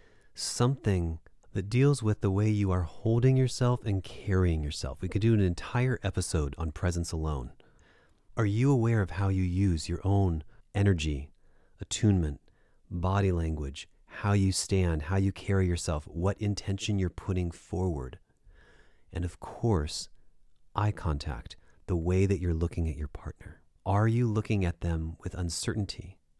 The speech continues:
or dislike or disgust or mistrust or anything other than, "Oh, I've gotta have you," or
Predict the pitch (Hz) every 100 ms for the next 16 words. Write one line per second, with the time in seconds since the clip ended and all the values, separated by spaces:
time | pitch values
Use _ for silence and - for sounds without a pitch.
0 | _ 92 90 90 82 - _ - 85 98
1 | - 107 127 - - _ 101 95 87 95
2 | - - 120 - - 98 92 95 - -
3 | 117 110 - - - - 98 98 95 90
4 | _ _ 95 117 151 151 139 - 101 104
5 | 92 90 87 - - 110 104 95 82 -
6 | - 95 85 85 82 87 107 110 85 76
7 | 101 107 82